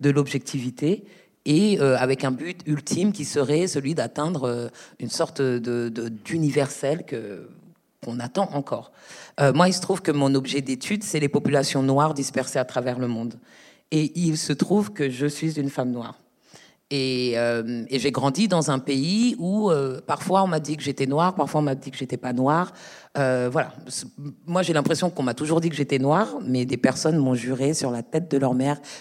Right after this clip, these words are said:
que je n'étais, qu'ils ne voyaient pas les couleurs. Et que les gens pouvaient être, euh, verts, bleus, gris, enfin plein d'histoires, euh, plein de couleurs qui n'existent pas et qui ne voient pas les couleurs, tout sauf blanc et noir, mais en tout cas, voilà. Et, euh,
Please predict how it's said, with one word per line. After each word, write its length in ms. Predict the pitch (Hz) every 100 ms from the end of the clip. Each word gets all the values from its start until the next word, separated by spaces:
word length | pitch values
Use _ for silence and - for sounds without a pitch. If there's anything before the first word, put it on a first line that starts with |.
| -
que 140 | -
je 140 | 143 143
n'étais, 240 | 135 127
qu'ils 180 | - 147
ne 80 | 147
voyaient 280 | 139 131 135
pas 120 | 151
les 100 | 147
couleurs. 400 | 156 139 110 - - - - -
Et 100 | 135
que 100 | -
les 160 | 143
gens 160 | 156 175
pouvaient 320 | 175 143 156
être, 220 | 156 156
euh, 260 | 147 135 127 - - -
verts, 440 | 127 160 170 175
bleus, 320 | 160 160 165
gris, 240 | 170 156 160
enfin 160 | 151
plein 180 | 139 175
d'histoires, 560 | 180 170 - 180 160 143
euh, 160 | 147 139
plein 220 | 160 160
de 100 | 165
couleurs 400 | 151 160 165 160
qui 180 | - 120
n'existent 400 | 123 131 147 147
pas 260 | - 160 - - - -
et 100 | 135
qui 140 | 110 135
ne 60 |
voient 140 | 120 113
pas 120 | 180
les 100 | 185
couleurs, 320 | 156 131 123
tout 140 | 156
sauf 240 | 175 147 139
blanc 160 | 127
et 100 | 127
noir, 300 | 123 127 160
mais 260 | 143 123 120
en 140 | 123
tout 100 | 120
cas, 200 | - 127
voilà. 200 | 123 120 - - - - - - - -
Et, 200 | 156 147
euh, 360 | 139 135 139